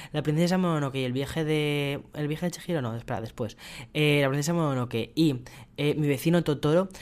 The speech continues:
son dos películas que les pondría a, sobre todo Totoro se lo pondría más a los niños y, eh, Mononoke se lo pondría más a los adolescentes. Es una película sobre lo importante que es cuidar el medio ambiente, y lo importante que es,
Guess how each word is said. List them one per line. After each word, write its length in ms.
son 280
dos 200
películas 460
que 80
les 120
pondría 540
a, 460
sobre 180
todo 340
Totoro 480
se 120
lo 60
pondría 300
más 180
a 40
los 200
niños 400
y, 420
eh, 240
Mononoke 560
se 140
lo 80
pondría 280
más 220
a 60
los 120
adolescentes. 720
Es 240
una 220
película 460
sobre 260
lo 60
importante 680
que 240
es 160
cuidar 340
el 120
medio 240
ambiente, 500
y 100
lo 60
importante 680
que 320
es, 200